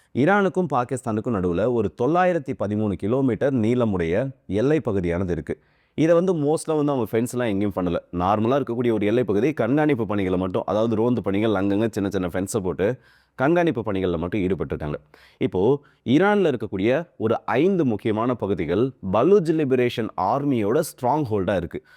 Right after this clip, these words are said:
அதாவது எல்லையை தாண்டி அந்த பக்கம் ஈரான்ல இருந்து பலூச் லிபரேஷன் ஆர்மிக்கும் பலூச் லிபரேஷன் ஃப்ரண்ட்டுக்கும் ரொம்ப பெரிய உதவிகளானது வந்துட்டு இருக்கு. அவங்களோட ரொம்ப பெரிய ஒரு ஹைட் அவுட்டா இருந்துட்டு இருக்கு. கிட்டத்தட்ட காஷ்மீர்ல நடக்கிற ஒரு பிரச்சனை மாதிரி தான்.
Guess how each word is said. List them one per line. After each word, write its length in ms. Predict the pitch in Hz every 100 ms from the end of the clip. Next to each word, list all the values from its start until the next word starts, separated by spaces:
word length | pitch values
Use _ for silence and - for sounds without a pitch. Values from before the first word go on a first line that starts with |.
| _ -
அதாவது 640 | 85 104 95 104 170 180 _ _
எல்லையை 460 | 90 117 170 202 165
தாண்டி 400 | 143 160 196 185
அந்த 200 | 135 120
பக்கம் 220 | 110 151
ஈரான்ல 440 | 117 120 151 135
இருந்து 400 | 98 80 107 147 98
பலூச் 300 | 110 170 160
லிபரேஷன் 480 | 139 113 104 101
ஆர்மிக்கும் 480 | 90 90 87 98 147
பலூச் 300 | 113 139 175
லிபரேஷன் 460 | 147 113 104 101 90
ஃப்ரண்ட்டுக்கும் 460 | 95 90 90 95 143 - _ _ _
ரொம்ப 520 | 101 123 175 220 226
பெரிய 480 | - 165 143 170 208
உதவிகளானது 920 | 160 131 156 165 143 127 127 135 107
வந்துட்டு 160 | 120 101
இருக்கு. 400 | 95 95 131 156 -
அவங்களோட 420 | 127 185 170 185 170
ரொம்ப 220 | 135 160
பெரிய 240 | 139 147
ஒரு 120 | 151
ஹைட் 240 | 110 110 135
அவுட்டா 180 | 117 113
இருந்துட்டு 300 | 101 98 87
இருக்கு. 240 | 85 85 _ _
கிட்டத்தட்ட 500 | - 92 90 165 127
காஷ்மீர்ல 320 | 127 - 147 131
நடக்கிற 340 | 113 107 123
ஒரு 160 | 131 101
பிரச்சனை 320 | 101 113 98
மாதிரி 200 | 90
தான். 100 | 85